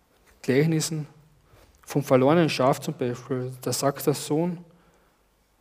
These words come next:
„Ich sage euch, also wird ein Fre-, eine Freude im Himmel sein über einen Sünder, der Buße tut.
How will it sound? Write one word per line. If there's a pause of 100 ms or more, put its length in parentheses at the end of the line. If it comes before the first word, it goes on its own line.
„Ich
sage
euch, (920)
also
wird
ein
Fre-,
eine
Freude
im
Himmel
sein
über
einen
Sünder, (1080)
der
Buße
tut.